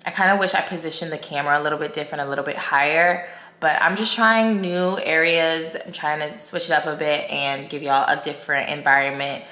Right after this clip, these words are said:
um, for videos. So I'm just working and trying to figure out different places, um, in my house that I can use instead of what I'm always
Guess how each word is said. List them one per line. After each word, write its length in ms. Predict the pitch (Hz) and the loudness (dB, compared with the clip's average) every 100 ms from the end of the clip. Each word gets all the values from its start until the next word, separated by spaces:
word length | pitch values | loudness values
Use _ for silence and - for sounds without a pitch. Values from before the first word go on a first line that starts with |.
| - - - | -20 -14 -2
um, 540 | 87 82 85 85 - - - | 0 0 -2 -6 -12 -14 -20
for 440 | - 143 135 131 - 180 | -6 -2 0 0 -4 -6
videos. 600 | 160 160 151 147 147 143 | -6 0 2 2 2 -2
So 540 | - 143 139 - - - | -2 0 0 0 -6 -8
I'm 80 | 180 | -10
just 260 | 185 175 160 | -10 -8 -2
working 420 | 156 156 156 151 | -2 -2 -6 -6
and 100 | 147 | -2
trying 180 | 151 147 | 0 0
to 60 | |
figure 280 | 147 147 143 | -2 -2 4
out 300 | 131 123 - - - - | 6 6 4 -4 -14 -12
different 280 | - 160 - | -8 -8 -8
places, 600 | - 147 143 147 143 143 - | -6 -6 -6 -8 -10 -12 -8
um, 240 | 139 123 - | -6 -6 -4
in 80 | |
my 120 | 139 143 | -2 -2
house 440 | - 135 101 - | 0 0 0 -4
that 140 | 151 | -2
I 80 | - | -2
can 320 | 131 151 143 | -4 -10 -12
use 420 | 143 139 139 143 147 | -8 -6 -6 -8 -12
instead 300 | 139 143 135 | -10 -6 -4
of 100 | 135 | -2
what 120 | 135 | -2
I'm 140 | 135 - | -2 -2
always 540 | 131 131 131 123 - | -2 -2 -4 -6 -12